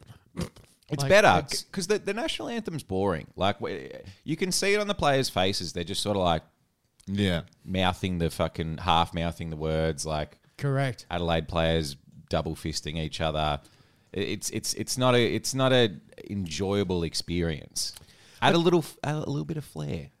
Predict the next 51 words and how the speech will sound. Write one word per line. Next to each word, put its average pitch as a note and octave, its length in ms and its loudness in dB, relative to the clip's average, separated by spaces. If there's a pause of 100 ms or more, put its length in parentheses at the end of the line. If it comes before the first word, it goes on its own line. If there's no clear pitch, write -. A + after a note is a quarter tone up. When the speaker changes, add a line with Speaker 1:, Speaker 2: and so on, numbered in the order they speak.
(100)
Speaker 2:
And D#3 80 0
I'll E3+ 60 4
tell B3 140 4
you B3+ 80 10
Speaker 1:
Bit F3+ 60 10
Speaker 2:
what, D#3+ 60 8
Speaker 1:
of D3+ 80 0
Speaker 2:
though, D#3 80 4
Speaker 1:
flavour. C3 420 0 (160)
Speaker 2:
I, F3+ 120 2 (360)
I, F3+ 80 -4 (140)
I F#3+ 80 0
gotta B3 240 6
say, D#3+ 320 6
even A#3 220 6
though, G#3+ 280 8
like, E3+ 160 4
we've F#3 80 2
been A#3 160 4
doing G#3 160 6
a E3 40 4
bit D#3 100 4
of C#3 80 4
work D3+ 240 4
around D3 240 4
sport, C#3 340 2 (240)
um, C3 480 -2 (100)
in D3+ 80 -2
the D3 80 2
last C#3+ 240 2
couple C3+ 300 0
of C3+ 60 2
weeks, C3+ 120 -2
Sebo, B2 440 -2
in C#3+ 160 -2
the C3+ 80 0
lead C#3 260 0
up, A2+ 220 -6 (360)
I've B3+ 520 6 (960)
not F#3 360 8
actually A#3 640 2 (560)
thought F3 480 8
or E3 80 2
been D#3+ 240 4
looking D#3+ 280 2
forward D3+ 440 4
to C#3+ 380 4
the C#3 140 -2
grand D3 320 0
final D3+ 260 0
much. C4+ 360 -2